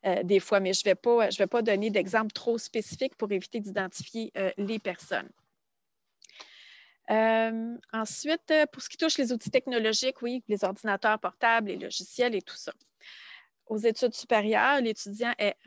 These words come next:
responsable de se procurer son propre ordinateur. On ne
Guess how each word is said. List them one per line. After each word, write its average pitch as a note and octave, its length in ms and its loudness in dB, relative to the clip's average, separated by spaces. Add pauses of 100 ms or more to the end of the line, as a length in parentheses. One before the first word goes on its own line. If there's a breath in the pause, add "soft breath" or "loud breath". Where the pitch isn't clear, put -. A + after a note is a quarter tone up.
responsable A#3+ 640 -2
de G3+ 60 2
se - 120 -6
procurer A3+ 540 -4
son G3+ 180 -10
propre - 300 -8
ordinateur. F#3 680 -10 (160)
On A3 320 -6
ne G3+ 360 -6